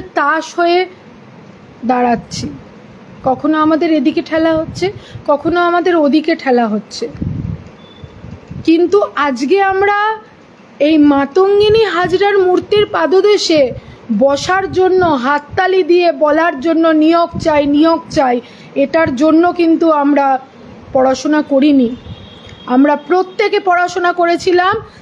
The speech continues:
স্কুলে যাব বলে, হাতে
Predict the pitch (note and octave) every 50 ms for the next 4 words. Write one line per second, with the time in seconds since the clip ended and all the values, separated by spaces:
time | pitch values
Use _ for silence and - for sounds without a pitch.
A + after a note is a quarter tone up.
0 | - - - - - - - F#4+ G#4 G#4 G#4+ G#4+ F4 F#4+ F#4 E4+ D#4+ E4 D#4+ D4
1 | D4+ D4 C#4+ C4+ B3 A#3 A#3+ - - - - - - - - - - - - -
2 | - C4+ C#4 C#4 - - E4 F4 G4 G4+ G#4